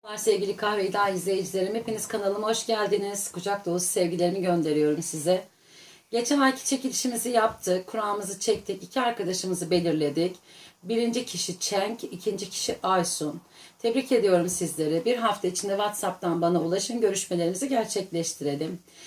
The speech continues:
Sistemimiz aynı şekilde devam ediyor. Öncelikle kanalıma abone oluyorsunuz, sonrasında izlediğiniz videonun altına çekiliş yazmanız yeterli oluyor. Ee, bunun dışında da like ve beğeni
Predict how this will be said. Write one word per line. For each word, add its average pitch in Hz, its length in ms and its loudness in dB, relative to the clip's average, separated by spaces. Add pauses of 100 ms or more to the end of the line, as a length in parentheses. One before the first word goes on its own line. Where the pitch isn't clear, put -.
(220)
Sistemimiz 302 600 6
aynı 294 220 8
şekilde 269 420 2
devam 233 360 4
ediyor. 196 260 0
Öncelikle 220 560 4
kanalıma 202 440 0
abone 190 260 0
oluyorsunuz, 226 540 2
sonrasında 202 580 0
izlediğiniz 202 480 2
videonun 175 360 0
altına 175 380 2
çekiliş 185 420 -4
yazmanız 151 480 -2
yeterli 220 460 0
oluyor. 240 380 2 (840)
Ee, 196 240 0
bunun 277 260 8
dışında 226 500 2
da 269 340 2 (140)
like 220 480 4
ve 175 100 0
beğeni 202 480 2